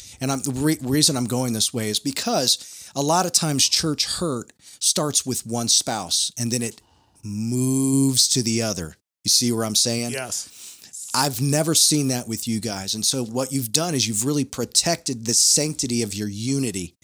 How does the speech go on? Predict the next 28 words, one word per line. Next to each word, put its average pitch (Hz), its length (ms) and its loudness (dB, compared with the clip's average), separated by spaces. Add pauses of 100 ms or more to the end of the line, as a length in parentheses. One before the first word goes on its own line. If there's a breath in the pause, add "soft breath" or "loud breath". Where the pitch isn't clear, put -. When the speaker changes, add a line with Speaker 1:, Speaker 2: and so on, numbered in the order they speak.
(640 loud breath)
Speaker 1:
And 123 140 0
you're 127 80 0
never, 139 300 2
it's - 180 0
like, 135 160 0
"Okay, 143 220 -2
well, 117 200 0
I 127 60 0
may 151 180 0
have 135 340 0
issues 127 460 4
with 107 200 -4
this, 135 240 0
and 120 80 -6
I 117 40 -4
may 117 100 -2
have 104 300 -4
issues 120 480 0
with 92 200 -6
that, 127 300 2 (480 loud breath)
but 135 140 0
I'm 190 220 6
not 175 220 4
gonna 135 180 0
let 131 420 2
our 170 420 6
dirty 147 380 2
laundry 120 680 0